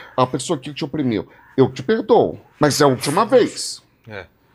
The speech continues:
Speaker 1: Eu te perdoo, desde que você não me fira mais." O amor de Deus, daí provém o perdão, o dom que ele nos dá. Veja, é dom, é graça, é gratuita.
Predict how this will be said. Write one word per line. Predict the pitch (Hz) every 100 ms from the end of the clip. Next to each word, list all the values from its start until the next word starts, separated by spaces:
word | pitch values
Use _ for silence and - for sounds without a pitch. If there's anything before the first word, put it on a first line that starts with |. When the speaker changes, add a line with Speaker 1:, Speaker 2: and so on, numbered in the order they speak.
| _ _ _ _ _ _ _ -
Speaker 1:
Eu | 139 127
te | -
perdoo, | 190 196 214 180 - - -
desde | 127 117 -
que | - 196
você | 190 226
não | 214
me | 208 190
fira | - 233 156
mais." | 95 90 - - - - - - _ _
O | 190 180
amor | 160 165 214 220 - 131
de | 120
Deus, | 92 113 120 98 - - - _ _ _
daí | 117 - 139
provém | 147 - 147 107 139 151 139
o |
perdão, | 131 120 - 92 90 135 110 - - _ _ _ _ _ _
o | 151
dom | 123 160 202
que | 185 139
ele | 131 131
nos | 104
dá. | - 120
Veja, | 127 - -
é | 170
dom, | 139 120 123 101 - - -
é | 143
graça, | 131 127 127 123 - - -
é |
gratuita. | 104 143 131 - 123 101 - -